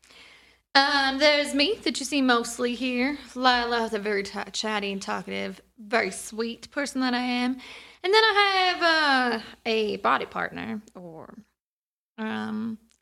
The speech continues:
I like to think of her more as, like, a, a motherly type. Her name's Garotha. Uh, she's, uh, from, from the hills over there, uh,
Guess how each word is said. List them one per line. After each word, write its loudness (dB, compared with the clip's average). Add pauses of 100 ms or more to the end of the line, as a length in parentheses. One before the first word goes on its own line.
I 8
like 0
to 0 (180)
think -2
of 0
her 2
more 2
as, 0
like, 0
a, 0
a 0
motherly -4
type. -4 (880)
Her -6
name's 4
Garotha. 2 (180)
Uh, 0
she's, -6
uh, -4 (1200)
from, 2
from -2
the 0
hills 2
over 2
there, 0
uh, -2